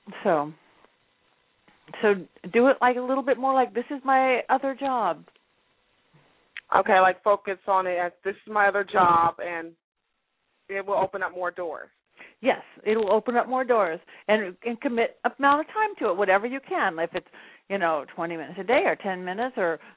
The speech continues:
Speaker 1: three hours on weekends, whatever it is for you. Um, and then start looking into, I'm seeing you looking into self-publishing. Um, there's a few really good sites that you could see things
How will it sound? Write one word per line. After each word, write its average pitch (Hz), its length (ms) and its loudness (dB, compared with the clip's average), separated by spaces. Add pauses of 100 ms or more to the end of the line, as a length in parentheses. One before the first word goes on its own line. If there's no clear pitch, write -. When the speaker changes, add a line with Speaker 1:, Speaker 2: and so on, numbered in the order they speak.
(380)
Speaker 1:
three 202 200 2
hours 180 260 2
on 208 160 -4
weekends, 226 320 -6
whatever 302 380 2
it 277 80 -6
is 262 160 -6 (120)
for 247 100 -10
you. 185 480 -6 (600)
Um, 190 580 6 (160)
and 226 180 -2
then 269 200 -4
start 453 240 -6
looking 320 340 -6
into, 277 340 0 (100)
I'm 226 220 -8 (140)
seeing 330 240 -2
you 285 160 -4
looking 269 300 -6
into 233 280 -8
self-publishing. 170 840 -2 (600)
Um, 175 680 4
there's 226 160 -2
a 240 160 -6
few 277 220 -12
really 285 240 -6
good 269 180 -8 (100)
sites 240 280 0
that 226 140 -18
you 233 100 -10
could 220 200 -8
see 240 160 -14
things 226 300 -4